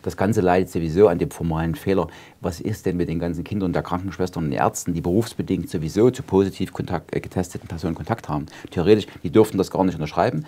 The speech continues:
und damit dürften sie ihre Kinder nicht in den Kindergarten geben und damit sind jetzt eigentlich nach der Lesart, wären ab sofort alle Kindergärten, äh, alle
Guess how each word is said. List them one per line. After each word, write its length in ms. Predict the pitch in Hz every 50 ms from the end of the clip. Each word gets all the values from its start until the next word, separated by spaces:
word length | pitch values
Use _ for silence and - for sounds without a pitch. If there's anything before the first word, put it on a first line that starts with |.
| - -
und 120 | - 80
damit 240 | 101 98 101 98 -
dürften 260 | 110 107 - - 117
sie 80 | 98 85
ihre 160 | 98 90 85
Kinder 240 | - - 113 101 92
nicht 280 | 90 85 76 - - - - - - -
in 60 | -
den 40 | 76
Kindergarten 400 | - 113 117 127 135 135 135 135
geben 260 | 127 131 135 143 143 - - - -
und 120 | - - 78
damit 200 | 95 101 101 -
sind 100 | - 92
jetzt 220 | 95 - - -
eigentlich 400 | - 85 95 110 104 107 101 -
nach 180 | 95 92 85 82
der 140 | - 78 78
Lesart, 500 | 80 90 98 - - - - 101 - - - - - -
wären 160 | 87 82 76
ab 140 | 50 - -
sofort 360 | - 82 - - 101 - -
alle 160 | - 78 80
Kindergärten, 520 | 78 - 107 - 98 92 - 90 - - -
äh, 80 | - -
alle 240 | 76 87 80 71